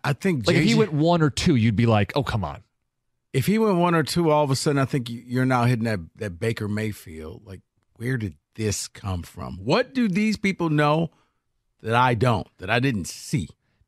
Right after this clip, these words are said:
Speaker 2: Do you think top ten is reasonable?
Speaker 1: No, I don't.
Speaker 2: You don't?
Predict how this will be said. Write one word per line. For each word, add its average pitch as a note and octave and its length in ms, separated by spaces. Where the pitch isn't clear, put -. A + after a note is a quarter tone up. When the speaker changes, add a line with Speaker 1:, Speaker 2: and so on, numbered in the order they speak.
Speaker 2:
Do C#3 100
you D#3 160
think D#3 300
top B2 340
ten B2+ 520
is G#2 180
reasonable? A#2 560
Speaker 1:
No, A#2+ 300
I F#2 60
don't. E2+ 380
Speaker 2:
You A2 120
don't? A#2 300